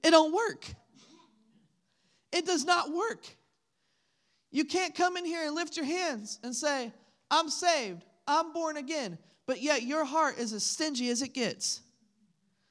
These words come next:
That's not the way Jesus was. That's not the way he trained his disciples to be.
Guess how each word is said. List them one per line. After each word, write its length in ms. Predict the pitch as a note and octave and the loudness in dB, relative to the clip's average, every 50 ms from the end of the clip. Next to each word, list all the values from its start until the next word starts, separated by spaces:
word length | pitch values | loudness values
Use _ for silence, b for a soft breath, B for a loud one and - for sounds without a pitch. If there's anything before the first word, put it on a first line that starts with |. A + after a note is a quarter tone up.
| _ _ _ _ _ - | _ _ _ _ _ 0
That's 220 | - D4+ C#4+ - D4+ | 0 0 2 2 0
not 200 | D#4+ D4+ C#4 - | 0 0 0 0
the 80 | C#4+ | 0
way 180 | C4+ C4+ B3+ B3 | 0 0 0 2
Jesus 480 | G#3+ C4 E4 F#4 G4 F4+ F4+ - - | 2 0 0 0 0 0 -2 -2 0
was. 400 | C#4 C4 B3+ C#4 D#4+ - - - - _ _ _ _ _ _ _ b b b b b b b | 2 2 2 2 2 -2 -6 -10 -12 _ _ _ _ _ _ _ b b b b b b b
That's 200 | C#4 C#4+ C4+ C4+ | 2 2 2 2
not 200 | C4+ C#4+ C#4 C#4+ | 2 0 0 0
the 80 | D4 C4+ | -2 -2
way 160 | C4 C4+ B3+ | 2 2 2
he 160 | A#3+ C4 B3+ | 2 0 -2
trained 300 | A#3+ - C#4 C4+ C4 B3+ | -2 -2 -2 -2 -2 -4
his 160 | B3+ B3+ - | -4 -6 -6
disciples 600 | - B3 G3 - - C#4+ E4+ F#4+ - F#4+ D4 - | -4 -4 -2 0 2 2 2 2 0 -2 -4 -4
to 100 | - C4+ | -4 -4
be. 280 | F#3+ A3 G#3+ B3+ D4+ | -4 -4 -4 -4 -6